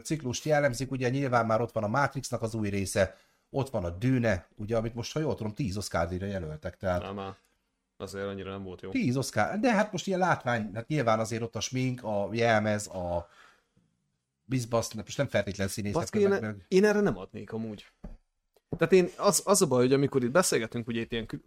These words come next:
Speaker 2: Oscarról, mi, mi jut
Speaker 1: Mhm.
Speaker 2: eszedbe azon kívül, hogy Sylvester Stallone?
Speaker 1: <laughs> Igen.
Speaker 2: Mert, mert nyilván ez az első.
Speaker 1: Mhm.
Speaker 2: Hogy, ö, tehát mi, miért megyünk bele ilyen, ilyen annyira művész vonalon már, és, és, ö, amit beszéltünk is itt a múlt héten egyébként adás előtt,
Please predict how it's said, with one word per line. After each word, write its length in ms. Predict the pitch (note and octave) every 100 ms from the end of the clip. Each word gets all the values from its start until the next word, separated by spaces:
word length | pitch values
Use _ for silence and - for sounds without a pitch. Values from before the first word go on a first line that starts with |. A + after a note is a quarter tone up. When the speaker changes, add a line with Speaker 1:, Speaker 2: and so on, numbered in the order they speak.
| G#2
Speaker 2:
Oscarról, 640 | G3 D#3 - A#2 G#2+ G#2+ G2+
mi, 140 | C#3 F3
mi 120 | G#3+
jut 100 | D3+
Speaker 1:
Mhm. 100 | C3+
Speaker 2:
eszedbe 340 | - A#2+ A#2
azon 280 | B2+ - C#3
kívül, 280 | - C#3+ C3+
hogy 100 | B2+
Sylvester 460 | - B2+ A#2 B2+ C3
Stallone? 440 | C3 A#2+ A#2+ E3 A3+ E4 - D4+ G#4+
Speaker 1:
<laughs> 480 | D4+ B3 - B3 A3
Igen. 160 | F#3+ A3 G#3+
Speaker 2:
Mert, 140 | G#3+
mert 160 | G3 G3
nyilván 340 | F#3+ E3 D#3
ez 140 | D3+ D3
az 100 | C#3
első. 360 | C3 - A#2+ A#2+
Speaker 1:
Mhm. 180 | B2+ C3+ -
Speaker 2:
Hogy, 200 | D#3 D#3+
ö, 360 | E3 D#3 D#3 D#3 - _ _ _ _ _ -
tehát 200 | G3+ G3
mi, 200 | A3 G3+
miért 280 | F#3+ A#3+ C3+
megyünk 260 | A#2+ B2+
bele 240 | A#2 C3 B2
ilyen, 300 | B2+ B2 B2
ilyen 200 | C3 C3
annyira 340 | D#3+ G3+ D3+
művész 580 | C#3 D#3+ C3 A#2 A2 - B2+
vonalon 380 | B2+ A#2 A#2 A#2
már, 240 | A#2 B2+
és, 140 | C3 A#2
és, 140 | -
ö, 80 | B2+
amit 360 | A#2+ G2 C3+ B2+
beszéltünk 440 | D#3 C#3 B2 A#2+
is 120 | A#2
itt 100 | A#2+
a 40 | B2
múlt 240 | B2+ B2+
héten 280 | A2 A2 A#2
egyébként 360 | A2+ A2+ A2
adás 320 | B2+ A#2+ A2 A#2
előtt, 280 | B2+ C3+